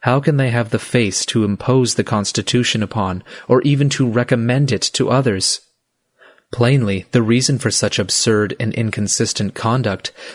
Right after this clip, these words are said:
is that they want the Constitution not solely for any honest or legitimate use it can be of to themselves or others, but for the dishonest and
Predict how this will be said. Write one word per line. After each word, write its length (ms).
is 140
that 160
they 120
want 320
the 80
Constitution 920
not 280
solely 480
for 260
any 300
honest 460
or 140
legitimate 640
use 420
it 140
can 180
be 220
of 180
to 120
themselves 600
or 160
others, 440
but 100
for 160
the 100
dishonest 800
and 200